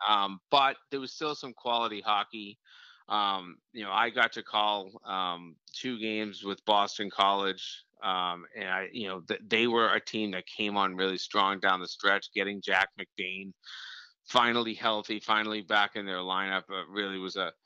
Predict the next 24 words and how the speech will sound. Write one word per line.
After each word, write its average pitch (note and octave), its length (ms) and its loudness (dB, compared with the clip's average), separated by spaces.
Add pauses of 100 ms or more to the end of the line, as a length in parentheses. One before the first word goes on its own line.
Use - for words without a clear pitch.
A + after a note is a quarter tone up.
(300)
kind A2 180 4
of G2+ 60 0
a F#2 80 -2
shot G#2 380 2
in G2+ 40 -10
the F#2+ 140 -8
arm, F#2+ 240 4
I F#2 80 -2
think, F#2+ 260 -10
over F#2+ 200 -2
the F2+ 60 -6
last, F2+ 760 -2
I F#2 100 -6
think B2+ 140 -8
it - 20 -4
was F#2+ 160 -8
six - 240 2
or F#2+ 100 4
eight F2+ 200 -2
games. E2 260 -4
I D#2+ 80 -4
can't F#2 220 0
remember F2 220 0
exactly F2 580 2